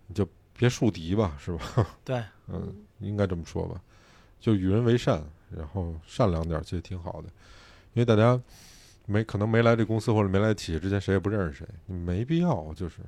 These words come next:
Speaker 1: 大家其实都为，
Speaker 2: 是。
Speaker 1: 为口饭吃。
Speaker 2: 是。
Speaker 1: 嗯，所以我觉得有时候多宽容、多善良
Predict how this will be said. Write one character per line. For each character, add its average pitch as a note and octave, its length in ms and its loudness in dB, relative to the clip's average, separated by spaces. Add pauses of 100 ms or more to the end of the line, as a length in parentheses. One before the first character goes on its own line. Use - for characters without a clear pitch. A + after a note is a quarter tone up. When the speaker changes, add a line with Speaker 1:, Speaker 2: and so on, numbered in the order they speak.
(180)
Speaker 1:
大 G2+ 100 2
家 A2+ 100 4
其 B2 100 -2
实 A2 100 2
都 A#2+ 160 4
为， A2+ 180 0
Speaker 2:
是。 G#2 60 -4
Speaker 1:
为 G#2+ 100 2
口 D#2+ 160 -6
饭 F2+ 300 0
吃。 - 120 -18 (120)
Speaker 2:
是。 - 180 -20 (460)
Speaker 1:
嗯， E2+ 120 -8 (840)
所 G2+ 140 -2
以 G#2 40 4
我 F#2 140 2
觉 F#2 100 4
得 G2+ 60 6
有 F#2 160 2
时 D2 120 -4
候 F#2+ 200 4
多 A2 140 0
宽 A2+ 200 2
容、 E2 220 -2
多 F#2+ 120 0
善 F#2 240 0
良 D#2+ 280 -6